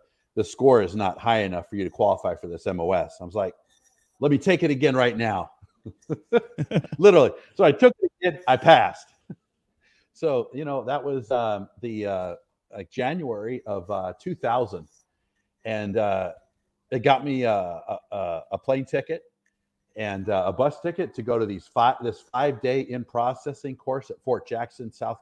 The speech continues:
Carolina. And I'm telling you, it was the,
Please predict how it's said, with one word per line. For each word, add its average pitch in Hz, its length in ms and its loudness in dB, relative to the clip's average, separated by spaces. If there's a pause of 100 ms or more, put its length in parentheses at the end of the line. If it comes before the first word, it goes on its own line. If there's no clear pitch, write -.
Carolina. 107 540 -6 (680)
And 113 120 -8
I'm 107 200 -4
telling 135 320 -2
you, 98 200 -6
it 113 180 -8
was 104 260 -4
the, 104 240 -4